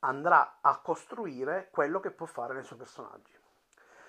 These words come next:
L'archetipo, nel nuovi Powered by Oscura Minaccia, è stato esteso, quindi oltre ad avere la descrizione che avevate anche prima, avrete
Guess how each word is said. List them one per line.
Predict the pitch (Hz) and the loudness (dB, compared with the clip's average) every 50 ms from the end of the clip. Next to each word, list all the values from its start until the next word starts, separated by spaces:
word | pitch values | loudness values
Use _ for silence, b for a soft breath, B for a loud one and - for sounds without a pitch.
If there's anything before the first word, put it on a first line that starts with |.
| b b b | b b b
L'archetipo, | - 156 143 139 - - 170 151 - 170 165 151 - - 160 202 254 - - - _ | 4 6 6 6 6 2 -6 -8 -6 -10 -12 -6 4 8 8 8 8 6 0 -6 _
nel | 131 131 120 131 143 165 170 156 139 127 117 - - | -10 -6 -2 0 0 0 0 -2 -2 -4 -4 -6 -6
nuovi | - 131 123 131 156 180 180 156 131 120 113 107 | -10 -6 -2 2 4 4 6 4 4 2 -4 -8
Powered | - - 135 143 147 143 127 120 117 113 | 2 6 8 8 8 6 4 0 -2 -6
by | 117 120 131 139 143 139 127 117 113 110 - | -2 2 4 4 6 4 2 0 -6 -12 -14
Oscura | - - - - - 135 127 135 | -18 -20 -14 -10 -6 -6 -6 -4
Minaccia, | 185 240 247 135 101 - - - - 185 196 208 196 - _ | -4 -2 -2 -2 -2 -4 -6 -2 2 2 2 2 0 -4 _
è | - 214 | -8 -8
stato | 233 - - - 101 107 117 139 | -8 -6 -6 -4 -4 -4 -4 -6
esteso, | 139 - - - 90 95 - - - 117 | -10 -10 -10 -10 -10 -10 -12 -14 -14 -12
quindi | - 127 117 107 110 | -10 -10 -10 -4 0
oltre | 139 185 208 - - 147 | 2 2 2 2 2 2
ad | 143 | 2
avere | 160 156 139 | 2 2 2
la | 131 123 | 0 0
descrizione | 123 120 - - 127 - - - 196 170 127 110 | -4 -8 -12 -16 -18 -8 2 4 6 6 6 4
che | - - | 0 -4
avevate | 113 120 127 143 139 127 - | -2 2 6 6 6 4 4
anche | 120 117 - 285 - | -4 -8 -8 -10 -10
prima, | - 123 110 113 135 180 240 - _ B B B B B B B B B B B B B _ _ | -8 -10 -6 0 0 0 0 -2 _ B B B B B B B B B B B B B _ _
avrete | - 165 180 170 165 156 143 120 113 - - 170 233 277 - _ | 6 6 6 8 6 4 4 2 -2 -2 -2 -2 -2 -2 -6 _